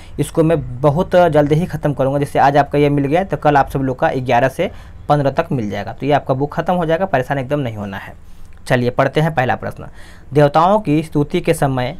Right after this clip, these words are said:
गाए जाने वाले मंत्रों का संकलन जो है किस वेद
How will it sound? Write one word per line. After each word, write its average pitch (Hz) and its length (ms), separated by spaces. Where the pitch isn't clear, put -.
गाए 139 340
जाने 147 320
वाले 139 400
मंत्रों 143 380
का 143 160
संकलन 147 480
जो 135 80
है 151 120
किस 175 240
वेद 135 340